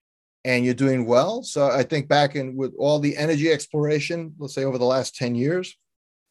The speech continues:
if you were in that industry, things went well, then of course there were waves where things like, uh, oil went down, fracking stopped. And if you were supplying the fracking industry, you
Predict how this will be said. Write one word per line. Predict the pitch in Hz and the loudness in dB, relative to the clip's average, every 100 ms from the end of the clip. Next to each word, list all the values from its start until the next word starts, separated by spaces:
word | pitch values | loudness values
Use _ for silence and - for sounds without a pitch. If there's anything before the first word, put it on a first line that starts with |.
| _ _ - - | _ _ -20 -14
if | 104 | -6
you | 120 | -2
were | 127 | 0
in | 131 | 0
that | 127 | -2
industry, | 139 165 160 - 214 240 _ _ _ _ _ - | -4 -4 -4 -6 -10 -12 _ _ _ _ _ -2
things | 147 135 | 0 2
went | 139 127 | 2 2
well, | 127 147 185 233 - _ _ _ _ | 4 4 4 0 -8 _ _ _ _
then | 131 123 | -4 -2
of | 123 | -4
course | - 143 | -2 -2
there | 131 120 | 0 0
were | 107 | 2
waves | 117 143 175 147 | 4 6 6 2
where | 139 | -2
things | 113 135 127 | -4 -4 -4
like, | 117 110 107 _ _ _ - | 0 0 -2 _ _ _ -4
uh, | 113 - | -2 4
oil | 131 151 151 | 6 8 6
went | 143 135 | 4 2
down, | - 139 175 190 | 2 2 2 -2
fracking | - 143 143 156 139 | -2 -2 0 -2 -6
stopped. | - 156 170 180 | -2 -2 0 -2
And | 143 | -2
if | 120 | -2
you | 170 | -2
were | 151 | -2
supplying | 139 - 143 147 | -2 -2 -2 0
the | 131 | -4
fracking | - 139 139 143 | 0 0 2 0
industry, | 143 143 165 - 175 | 0 0 -4 -6 -6
you | 170 147 170 175 170 | -4 -2 -2 -4 -6